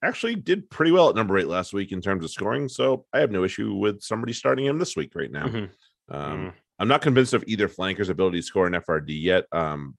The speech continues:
Speaker 1: besides Matera. Um, find other options until one of them can crack ten.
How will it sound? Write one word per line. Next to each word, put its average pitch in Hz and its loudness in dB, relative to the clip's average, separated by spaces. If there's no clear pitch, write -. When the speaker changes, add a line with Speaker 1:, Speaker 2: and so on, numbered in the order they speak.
Speaker 1:
besides 78 -2
Matera. 87 2
Um, 82 -4
find 110 4
other 104 4
options 92 -2
until 87 -2
one 90 0
of 92 2
them 95 -2
can 90 -8
crack 82 -2
ten. - -10